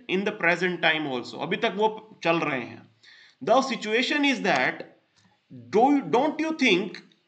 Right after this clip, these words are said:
Indians, they have the right to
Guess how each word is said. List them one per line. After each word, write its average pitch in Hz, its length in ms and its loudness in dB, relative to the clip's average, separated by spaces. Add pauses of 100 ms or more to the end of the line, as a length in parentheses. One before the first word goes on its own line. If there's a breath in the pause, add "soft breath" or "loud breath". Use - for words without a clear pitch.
(340)
Indians, 226 640 2 (640)
they 226 220 10
have 226 280 4
the 240 200 4
right 196 400 4
to 233 80 0